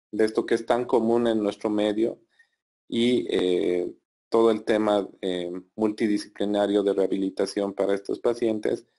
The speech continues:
para que puedan, este, lo que llamamos conformar un grupo de sobrevivientes del, del accidente vasculocerebral.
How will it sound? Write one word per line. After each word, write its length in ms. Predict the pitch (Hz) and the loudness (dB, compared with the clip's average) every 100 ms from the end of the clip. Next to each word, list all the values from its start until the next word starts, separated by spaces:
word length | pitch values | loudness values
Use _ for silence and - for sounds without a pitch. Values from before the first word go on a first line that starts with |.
| _ _ _ _ | _ _ _ _
para 320 | 117 113 113 | 2 4 4
que 100 | 117 | -2
puedan, 640 | - 110 107 107 107 107 - _ _ _ _ _ _ | 0 2 4 4 0 -2 -10 _ _ _ _ _ _
este, 960 | 101 90 - _ 95 87 85 87 - - - | -6 -4 -6 _ -2 0 0 -2 -6 -12 -6
lo 140 | 101 | -4
que 100 | - | 0
llamamos 920 | 98 98 101 104 107 117 117 - - _ - _ | 0 2 2 2 2 0 -4 -14 -16 _ -20 _
conformar 600 | - 113 113 107 104 101 | -2 -2 0 0 2 2
un 200 | 104 104 | 0 -2
grupo 320 | 101 107 - | 2 0 2
de 140 | 90 87 | 0 -2
sobrevivientes 1040 | - 110 107 101 95 90 95 92 101 95 | -2 0 2 2 2 0 -2 0 -2 0
del, 400 | 92 92 95 - _ _ _ _ _ _ _ | 2 2 0 -4 _ _ _ _ _ _ _
del 480 | 95 92 90 87 87 | -6 0 2 0 -2
accidente 460 | 95 - 95 92 | -4 0 0 0
vasculocerebral. 920 | - 90 - 101 104 120 147 165 98 | -2 -2 0 -4 0 2 4 4 2